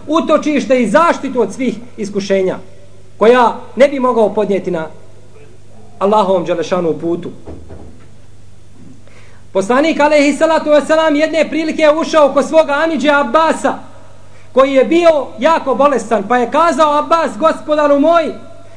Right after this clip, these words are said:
kaže, "ako ćeš me kažnjavati na ahiretu, onda učini", kaže, "tu kaznu meni na dunjaluku." Pa mu je kazao poslanik: "O amidža moj, nemoj tako pričati,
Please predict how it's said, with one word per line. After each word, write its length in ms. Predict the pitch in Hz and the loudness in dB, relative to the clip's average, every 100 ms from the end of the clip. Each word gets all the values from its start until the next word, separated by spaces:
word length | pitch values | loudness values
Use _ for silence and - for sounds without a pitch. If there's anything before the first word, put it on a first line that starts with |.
| - | -4
kaže, 260 | 277 285 302 | 0 2 2
"ako 240 | 285 277 | 2 2
ćeš 220 | 269 269 | 2 0
me 180 | 269 269 | 2 2
kažnjavati 720 | 277 240 240 302 339 320 294 | 2 2 2 2 4 2 2
na 180 | 294 285 | 2 2
ahiretu, 460 | 254 339 320 294 302 | 0 2 2 2 2
onda 280 | 311 302 | 2 2
učini", 380 | 277 - 320 302 | 2 0 -2 0
kaže, 380 | 302 294 294 254 - - - | 0 2 2 0 -2 -14 0
"tu 180 | 311 277 | 2 4
kaznu 300 | 311 233 277 | 4 4 0
meni 200 | 302 277 | 0 2
na 100 | 254 | 0
dunjaluku." 540 | 226 240 262 233 226 - - - | 2 2 4 0 -2 -12 -14 -2
Pa 100 | 220 | 4
mu 100 | 254 | 4
je 120 | 233 | 4
kazao 420 | 294 330 311 294 | 4 2 2 0
poslanik: 540 | 285 269 302 330 311 - - - | 0 0 0 0 0 -4 -10 2
"O 200 | 269 302 320 | 6 6 4
amidža 340 | 349 330 269 294 | 2 0 2 4
moj, 260 | 330 330 | 4 4
nemoj 340 | 294 330 330 233 | 2 2 2 4
tako 300 | 311 302 294 | 2 2 0
pričati, 580 | 202 311 302 233 175 | 0 -2 0 -2 -4